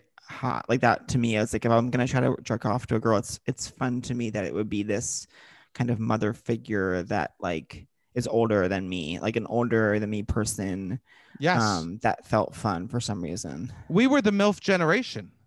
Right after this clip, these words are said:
Speaker 1: We were. We were Stacy's mom. We were
Speaker 2: We were
Speaker 1: Stifler's
Speaker 2: s-, yeah.
Speaker 1: mom. We
Speaker 2: Yes,
Speaker 1: were
Speaker 2: a-, if you, um, a hot mom was everything.
Speaker 1: Yeah.
Speaker 2: I, I, I remember I had a friend, I don't know, we might have to cut this. I, I remember <laughs> I had a friend,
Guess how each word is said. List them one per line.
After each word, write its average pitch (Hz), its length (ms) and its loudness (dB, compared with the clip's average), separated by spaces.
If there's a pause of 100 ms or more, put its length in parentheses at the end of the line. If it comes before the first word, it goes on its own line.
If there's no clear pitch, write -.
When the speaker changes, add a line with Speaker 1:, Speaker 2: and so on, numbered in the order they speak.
(180)
Speaker 1:
We 156 160 10
were. 135 440 8
We 127 120 6
were 135 100 8
Stacy's 127 460 2
mom. 113 460 0
We 110 80 0
were 107 200 0
Speaker 2:
We 143 80 -4
were - 120 4
Speaker 1:
Stifler's 113 220 2
Speaker 2:
s-, 120 40 -6
yeah. 117 40 0
Speaker 1:
mom. 113 680 2
We 117 140 0
Speaker 2:
Yes, 349 320 2
Speaker 1:
were - 60 -2
Speaker 2:
a-, 202 120 0 (460)
if 214 140 2
you, 156 220 -8
um, 160 160 2
a 127 120 -6
hot 320 280 4
mom 196 380 2 (240)
was 156 220 2
everything. 180 340 0 (460)
Speaker 1:
Yeah. 147 380 6 (140)
Speaker 2:
I, 208 60 -4 (220)
I, 247 80 4
I - 20 6
remember 302 340 2
I 262 40 4
had 254 100 4
a 220 60 0
friend, 302 420 0 (480)
I - 100 0
don't 247 100 2
know, 135 320 0
we 214 180 0
might 190 160 2
have 123 80 -4
to - 80 -6
cut 160 180 -2
this. 113 180 -6 (140)
I, 196 340 2
I - 60 0
remember 285 260 6
<laughs> - 20 10
I - 40 8
had 302 220 4
a 254 80 4
friend, 349 400 2